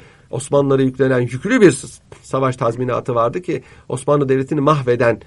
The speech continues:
e, amirlerden birisi oldu. Bu, o, e, böyle karşılıklı tavizlerle anlaşma yapılır. Şimdi burada, e, hala bir ümit vardır.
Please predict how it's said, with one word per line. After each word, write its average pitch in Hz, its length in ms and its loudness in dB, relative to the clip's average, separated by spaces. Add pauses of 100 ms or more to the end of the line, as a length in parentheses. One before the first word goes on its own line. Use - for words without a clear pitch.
(320)
e, 113 80 -2
amirlerden 117 680 2
birisi 113 260 -2
oldu. 110 320 -4 (340)
Bu, 147 180 2 (100)
o, 120 440 -2 (160)
e, - 60 -16 (840)
böyle 185 400 6
karşılıklı 180 440 0
tavizlerle 156 520 4
anlaşma 147 380 0
yapılır. 107 320 -2 (260)
Şimdi 247 300 -6
burada, 269 480 4
e, 180 400 2 (280)
hala 254 440 6
bir 214 100 4
ümit 185 280 0
vardır. 107 500 2